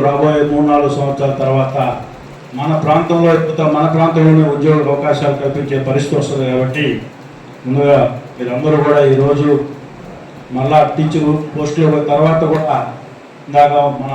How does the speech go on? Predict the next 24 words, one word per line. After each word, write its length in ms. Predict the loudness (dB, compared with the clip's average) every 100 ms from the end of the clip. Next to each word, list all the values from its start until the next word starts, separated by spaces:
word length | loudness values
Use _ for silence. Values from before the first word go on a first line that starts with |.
| -4
మిత్రం 280 | -4 0 2
గారు 120 | 4 2
చెప్పినట్లు 420 | 0 -2 -2 0 0 -2 -6 -6
మస్ట్ 200 | -4 -2 2
గోల్కి 400 | 6 6 6 2 0 -4 -10 -16 -6
మీరందరూ 380 | -4 -2 -2 -2
కూడా 120 | -2 -4
ప్రయత్నం 380 | -4 -4 -2 0 2
చేసి 300 | 0 0 -2 -4 -8 -14 -18 -8
మీ 100 | -4 -2 -2
గ్రామానికి, 600 | 0 0 2 0 0 -2 -4 -4
నియోజకవర్గానికి, 960 | -6 -2 -2 0 0 2 0 -2 -4 -4 -4 -10 -16 -20 -12 -4
ఈ 40 | 0
రాష్ట్రానికి 520 | 0 0 2 0 0 -2 -4
మంచి 180 | -6 -2
పేరు 160 | -2 0
తీసుకురావాలని 640 | -4 -2 0 0 0 -2
చెప్పి 200 | -2 -2 -4 -4
మిమ్మల్ని 280 | -6 -4 -4 -6 -10 -16 -18 -6
హృదయపూర్వకంగా 840 | 0 2 4 2 0 -2 -2 0 0 -2 -10 -16 -20 -20 -20 -20 -18 -10
మీకు 140 | -2 2
అభినందనలు 500 | 2 2 0 -2 0
తెలియజేసుకుంటూ, 720 | 0 2 2 2 -2 -2 2 2 0 -8 -16 -12 -10
ఇప్పుడు 240 | -6 -6